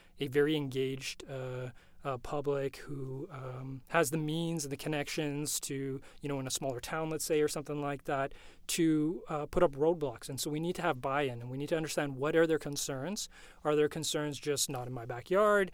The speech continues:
Is their concerns, "Hey, this is gonna impact our parking," or "Is this gonna impact traffic? Is this gonna impact the safety of our children?" Whatever it is. I mean, there can be very valid reasons why they have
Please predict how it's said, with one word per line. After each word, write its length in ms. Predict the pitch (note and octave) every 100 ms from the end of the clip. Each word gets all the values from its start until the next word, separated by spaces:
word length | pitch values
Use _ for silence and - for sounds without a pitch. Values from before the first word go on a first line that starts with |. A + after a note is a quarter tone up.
| - -
Is 120 | C#3+
their 120 | C3+ C#3
concerns, 720 | D3 C3+ - C#3 C#3 C3+ -
"Hey, 200 | - E3
this 220 | C#3+ -
is 100 | C3+
gonna 280 | D#3 C3+ B2+
impact 380 | A3 D3 C#3 A2+
our 80 | B2+
parking," 720 | - F#3 F#3+ G#3 F#3+ F#3 F#3+ - - -
or 180 | C#3
"Is 140 | C3+ B2+
this 120 | C3
gonna 160 | D#3 C#3
impact 280 | C3+ C3
traffic? 640 | - - G3+ G3+ G3 F#3 -
Is 120 | C3
this 100 | C#3+
gonna 140 | E3 C#3
impact 260 | C#3 B2+
the 40 | D3
safety 300 | D#3+ C#3+ C#3+
of 100 | B2
our 120 | B2
children?" 600 | - G3 F3 F3 F3 F3 - - -
Whatever 460 | D#3 E3+ E3+ D#3+
it 80 | D3
is. 240 | F#3 D3+ D#3+
I 40 |
mean, 280 | D3 D3+ F3 -
there 240 | D3+ F3+
can 140 | F#3+ F#3+
be 80 |
very 320 | E3 C#3 D#3+ E3
valid 400 | C3 D#3 D#3 C3
reasons 340 | E3+ D#3+ C3
why 180 | C3+ C#3
they 120 | C#3+
have 360 | A#2+ D3 C#3